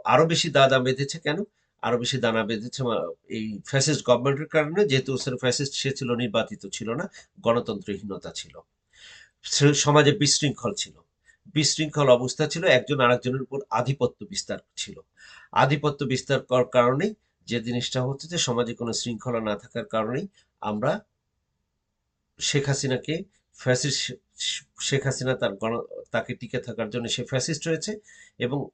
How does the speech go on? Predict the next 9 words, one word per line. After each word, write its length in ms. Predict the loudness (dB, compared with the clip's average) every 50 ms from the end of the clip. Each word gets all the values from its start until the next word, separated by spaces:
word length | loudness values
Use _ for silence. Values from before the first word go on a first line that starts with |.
| _ _
সেই 240 | -12 -4 -2 -2 -2
ফ্যাসিস্টকে 1500 | 0 2 0 2 2 2 0 -2 -2 -4 -6 -8 -14 -16 -16 _ _ _ _ _ _ _ _ _ _ _ _ _ -6 -4 -2
উত্তরণের 580 | -2 -4 -6 -4 -2 -2 -2 0 -2 -2 -4
জন্য 200 | -4 -4 -4 -2
মানুষ, 300 | 0 0 0 0 -2 -4 -6 -8 -12 _
ফ্যাসিস্ট 340 | -4 -2 -2 -2 -4 -6 -4 -4
গভর্নমেন্ট 320 | -4 -2 -2 -4 -6 -8
থেকে, 240 | -10 -12 -10 -8 -8 -8 -10 -12 _ _ _ -20 -20 -20 -20 -20 _ _ _
আম, 460 | -4 -2 -2 0 -2 -2 -4 -6 -6